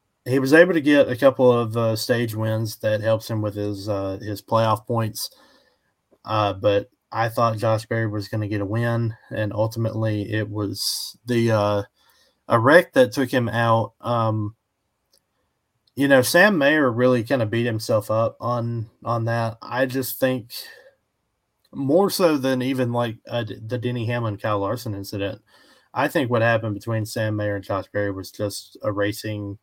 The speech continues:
incident. They were trying to fight for the win. Uh, it sucks for, for both of 'em, Berry, uh, more so. Um, but, you know, it was just a racing thing. Um, how about Austin Hill? I mean,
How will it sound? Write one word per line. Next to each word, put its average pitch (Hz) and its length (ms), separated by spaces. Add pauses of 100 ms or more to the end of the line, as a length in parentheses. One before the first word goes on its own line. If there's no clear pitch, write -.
(140)
incident. 107 520
They 107 120
were 101 100
trying 113 260
to 107 60
fight 110 320
for - 100
the 104 100
win. 113 420 (520)
Uh, 101 320
it 110 140
sucks 113 420
for, 104 520 (540)
for 127 240
both 139 360
of 110 200
'em, 113 360
Berry, 120 580
uh, 110 320
more 120 240
so. 107 420 (760)
Um, 107 400 (120)
but, 113 280 (340)
you 127 140
know, 117 200
it 170 100
was 160 160
just 151 200
a 127 60
racing 127 400
thing. 135 400 (260)
Um, 110 460 (720)
how 147 180
about 254 240
Austin 135 420
Hill? 147 260
I 113 80
mean, 113 380